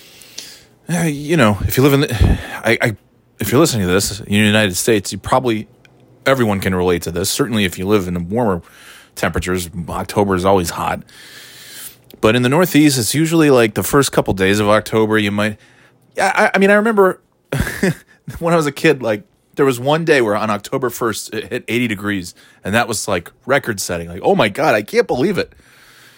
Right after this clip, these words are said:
We got to eighty degrees on October first, and by October second, it was sixty-five. By October third, it was in the fifties, and it just stayed, you know, that's October.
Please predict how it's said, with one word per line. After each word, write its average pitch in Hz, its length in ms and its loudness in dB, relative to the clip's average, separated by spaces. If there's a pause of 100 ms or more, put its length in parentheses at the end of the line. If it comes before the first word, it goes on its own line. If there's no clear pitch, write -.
(260)
We 127 80 -2
got 175 160 2
to - 180 0
eighty 202 160 4
degrees 156 420 2
on 107 100 -2
October 117 340 -2
first, 107 280 -2
and 98 60 -10
by 98 120 -2
October 113 480 -4 (840)
second, 123 460 -2
it 107 100 -6
was 101 120 -8
sixty-five. 104 680 -2
By 101 100 2
October 107 320 -2
third, 104 300 -2
it 92 80 -4
was 90 120 -10
in 92 100 -10
the 87 60 -10
fifties, 95 460 -8
and 90 80 -8
it 90 60 -10
just 95 240 -8
stayed, 95 400 -2
you 120 100 -10
know, 92 140 -12
that's 92 260 -8
October. 110 460 0